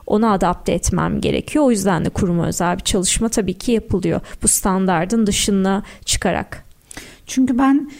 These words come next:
Speaker 2: e, aynı zamanda bir yönetici olarak şunu hissettim. Ben böyle bir şeyi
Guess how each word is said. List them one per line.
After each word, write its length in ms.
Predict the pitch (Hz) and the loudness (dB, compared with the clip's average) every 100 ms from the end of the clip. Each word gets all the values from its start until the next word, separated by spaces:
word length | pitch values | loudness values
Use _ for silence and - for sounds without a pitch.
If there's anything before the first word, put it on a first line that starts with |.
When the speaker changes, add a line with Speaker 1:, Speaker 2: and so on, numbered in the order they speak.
| - - - | -20 -20 -4
Speaker 2:
e, 200 | 220 226 | 0 2
aynı 220 | 233 254 | 4 4
zamanda 380 | 240 247 240 240 | 4 4 4 4
bir 80 | 233 | 4
yönetici 520 | 240 247 254 - 269 | 4 4 2 0 0
olarak 340 | 240 247 302 | 2 2 0
şunu 240 | - - 277 | 0 4 6
hissettim. 680 | 262 254 - 202 - 320 294 | 6 4 0 0 0 2 4
Ben 240 | 262 262 | 6 6
böyle 300 | 294 285 240 | 6 4 4
bir 60 | 214 | 2
şeyi 520 | - 240 247 330 | 2 2 4 0